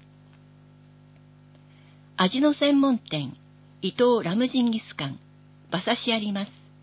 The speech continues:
全国発送承ります。味付き、五百グラム、一キログラム。有限会社、伊藤商店、当別町、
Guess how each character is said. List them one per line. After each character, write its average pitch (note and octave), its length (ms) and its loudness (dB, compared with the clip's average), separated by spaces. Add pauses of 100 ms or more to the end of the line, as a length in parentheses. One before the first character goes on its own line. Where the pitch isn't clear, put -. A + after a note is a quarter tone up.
(500)
全 C4 240 2
国 C#4+ 280 -4
発 D4 160 -8
送 E3+ 380 -4
承 G3+ 540 -2
り F#3 100 -4
ま D#3+ 160 -6
す。 - 260 -20 (1000)
味 F#3+ 240 -2
付 - 320 -8
き、 - 60 -20 (380)
五 F3+ 60 2
百 A#3+ 280 -2
グ G3+ 120 -2
ラ D#3+ 120 -4
ム、 C3+ 180 -6 (220)
一 - 200 -10
キ A3+ 120 -2
ロ A3 120 0
グ F3+ 100 -4
ラ D#3 140 -8
ム。 C3+ 120 -14 (920)
有 A#3 220 4
限 C4+ 280 4
会 A3 200 -2
社、 - 260 -8 (260)
伊 F3 100 -2
藤 B3+ 280 0
商 G#3+ 160 -4
店、 C#3 320 -10 (920)
当 A3+ 200 2
別 A#3+ 280 -4
町、 E3 400 -6